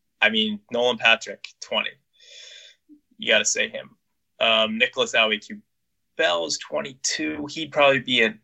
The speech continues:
an edge guy. I'm not sure. Joel Farabee is nineteen. That's, what, six? Lindblom is twenty-two. That's seven. Um,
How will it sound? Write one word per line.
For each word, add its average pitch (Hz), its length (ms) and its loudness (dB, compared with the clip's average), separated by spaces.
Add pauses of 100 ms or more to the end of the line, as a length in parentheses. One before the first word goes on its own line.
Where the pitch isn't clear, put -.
(100)
an 110 200 0 (160)
edge 135 320 6
guy. 78 200 0
I'm - 120 -6
not - 220 -2
sure. 131 400 0 (1300)
Joel 131 180 6
Farabee 127 640 4 (420)
is 104 720 2 (240)
nineteen. 127 720 -2 (440)
That's, - 300 2
what, 123 180 0
six? - 560 2
Lindblom 131 480 4
is 120 120 -2
twenty-two. 127 580 -2
That's - 220 0
seven. 123 680 2 (960)
Um, 113 1000 0